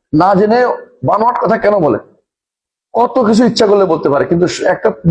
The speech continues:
বলে তাক লাগানো কেন দরকার আপনার? তাক লাগানো দিন নয়, দিন হচ্ছে যেটা আছে এটা বলা। মানুষদেরকে তাওহীদ শিক্ষা দেন। আপনার এই কুষ্টিয়ার মানুষ যদি তাওহীদ শিখে ফেলে, আমার তো লাভ, আপনারও লাভ। শেষ ফল কিন্তু আপনিই নিবেন,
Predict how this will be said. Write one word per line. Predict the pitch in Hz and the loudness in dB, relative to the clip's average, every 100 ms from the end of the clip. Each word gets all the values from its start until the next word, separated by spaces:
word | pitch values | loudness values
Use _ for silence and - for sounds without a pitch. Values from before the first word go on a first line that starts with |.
| 175 | 4
বলে | 175 202 | 4 2
তাক | 208 190 - | 0 -4 0
লাগানো | 180 165 151 | 2 2 0
কেন | 127 170 | 0 0
দরকার | 156 117 104 | 0 -2 -4
আপনার? | 104 104 - _ _ _ _ _ _ _ - | -6 -8 -20 _ _ _ _ _ _ _ -4
তাক | 160 214 | -2 0
লাগানো | 202 208 | 2 2
দিন | 208 196 214 180 | 2 2 4 2
নয়, | 143 | 2
দিন | 170 | 2
হচ্ছে | 180 190 | 0 0
যেটা | 156 160 143 | 0 2 0
আছে | 139 | 0
এটা | 147 123 | 0 0
বলা। | 139 - - _ _ _ _ _ _ _ _ _ _ _ _ _ - | -2 -8 -14 _ _ _ _ _ _ _ _ _ _ _ _ _ -4
মানুষদেরকে | 170 233 190 190 | -2 0 0 0
তাওহীদ | 180 156 165 | 0 0 0
শিক্ষা | - - 151 | -2 -2 0
দেন। | 135 131 | 2 0
আপনার | 143 - 139 - - - - | -2 0 -2 -4 -16 -20 -4
এই | 170 175 | -2 0
কুষ্টিয়ার | 196 190 208 190 | 0 2 2 2
মানুষ | 175 170 | 2 2
যদি | 170 | 2
তাওহীদ | 170 151 | 2 0
শিখে | 156 - 139 | 0 2 2
ফেলে, | 139 117 | 4 2
আমার | 131 147 | 2 0
তো | - | 0
লাভ, | 147 - - _ - - - | 0 -2 -8 _ -20 -10 -4
আপনারও | 135 175 185 185 | -2 0 2 2
লাভ। | 123 - - - _ _ _ _ _ _ - | 0 -2 -18 -20 _ _ _ _ _ _ 0
শেষ | 190 196 | 0 0
ফল | 202 208 | 0 2
কিন্তু | 214 220 | 2 2
আপনিই | 175 185 220 | 2 2 2
নিবেন, | 170 135 | 2 2